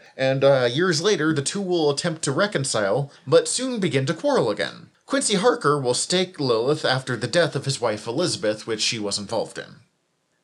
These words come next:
She'll later reappear possessing a woman named Angel O'Hara.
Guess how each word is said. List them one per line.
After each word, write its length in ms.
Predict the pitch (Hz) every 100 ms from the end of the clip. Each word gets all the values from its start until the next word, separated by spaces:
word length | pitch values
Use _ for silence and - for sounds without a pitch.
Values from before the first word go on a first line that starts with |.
| _ _ _
She'll 260 | - 156 156
later 300 | 240 262 220
reappear 520 | 185 240 240 123 135
possessing 420 | 139 151 - 190
a 60 | 143
woman 260 | 196 208
named 220 | 135 127 -
Angel 520 | - 269 254 269 254
O'Hara. 600 | 220 147 202 143 98 85